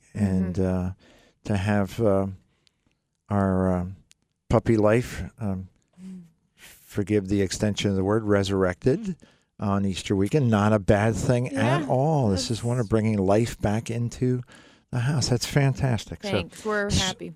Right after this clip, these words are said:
Speaker 2: speaking of Easter weekend, happy Easter and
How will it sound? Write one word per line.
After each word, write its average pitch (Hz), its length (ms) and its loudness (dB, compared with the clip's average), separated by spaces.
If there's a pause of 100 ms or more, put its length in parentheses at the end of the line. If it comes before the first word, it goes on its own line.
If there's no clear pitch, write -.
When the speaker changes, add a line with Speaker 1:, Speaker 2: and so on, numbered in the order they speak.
Speaker 2:
speaking 113 460 -6
of 101 120 -2
Easter 101 280 0
weekend, 90 500 0
happy 101 640 -6
Easter 92 500 -4
and 82 160 -4